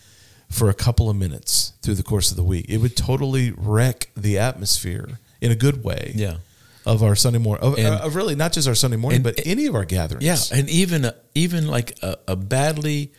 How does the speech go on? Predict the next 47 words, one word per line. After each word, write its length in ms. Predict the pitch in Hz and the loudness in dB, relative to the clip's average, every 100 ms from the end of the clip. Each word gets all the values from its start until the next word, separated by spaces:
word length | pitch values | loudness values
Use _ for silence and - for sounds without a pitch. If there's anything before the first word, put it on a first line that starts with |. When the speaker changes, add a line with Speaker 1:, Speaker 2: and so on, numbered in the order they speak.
| _ _ - | _ _ -2
Speaker 2:
presented 480 | 123 120 131 120 | 2 4 4 2
sermon 600 | 110 - 123 92 73 82 - | 0 0 0 0 -4 -8 -4
Speaker 1:
Can 160 | 135 117 | -2 0
be 120 | 120 | 0
awesome. 320 | 117 143 - | 0 0 2
Speaker 2:
to 80 | 147 117 | 2 2
the 80 | |
right, 320 | 101 120 151 165 | 2 2 2 2
Speaker 1:
<laughs> 380 | - 175 - | 0 -2 -2
Speaker 2:
to 160 | - 135 | 0 2
the 120 | 107 | 4
Spirit-filled, 1300 | 101 - - - 185 185 180 - - - 151 139 135 | 4 4 2 0 0 2 -2 -6 -4 0 2 2 2
ready-to-go 920 | 117 123 147 160 160 160 135 131 127 | 0 4 4 6 4 2 2 2 2
audience, 580 | 120 143 127 98 98 101 | 2 2 2 0 2 2
Speaker 1:
Yeah. 100 | 101 98 | 2 0
Speaker 2:
it 280 | 113 - - | -2 -2 -2
can 120 | 101 | 0
be 80 | 101 | 0
phenomenal. 600 | 98 90 87 85 82 82 | -2 -2 -2 -2 -4 0
Speaker 1:
But 180 | 190 | 0
this, 320 | 190 170 - 160 | 4 4 2 4
you 160 | 160 | 2
know, 80 | 113 | 4
the 100 | 101 | 2
first 280 | - 160 - | 2 2 4
step 220 | 131 110 | 2 2
to 100 | 95 | 0
that 220 | 87 76 | -2 -4
is 360 | 64 50 - - _ | -6 0 0 0 _
you've 160 | 117 127 | -4 0
gotta 180 | 131 123 | 0 2
be 140 | 120 | 0
filled 180 | - 110 | 0 -2
with 120 | 117 | 0
the 60 | 127 | -2
Spirit. 400 | - 175 185 - _ _ _ | -2 -4 -6 -16 _ _ _
Speaker 2:
Yeah. 240 | 92 71 69 - | -4 -4 -6 0
Speaker 1:
You've 200 | 127 123 | 0 2
gotta 420 | 131 123 117 104 | 2 4 4 2
Speaker 2:
Bap-, 220 | 78 101 | 2 4
Speaker 1:
yield, 220 | 120 131 101 | 6 6 4
Speaker 2:
you 80 | |
need 180 | 95 110 | 2 6
Speaker 1:
yield 180 | 123 139 | 6 6
Speaker 2:
the 40 | 113 | 4
baptism. 240 | 104 135 | 4 4
Speaker 1:
yourself. 460 | 131 139 - - | 4 2 0 -6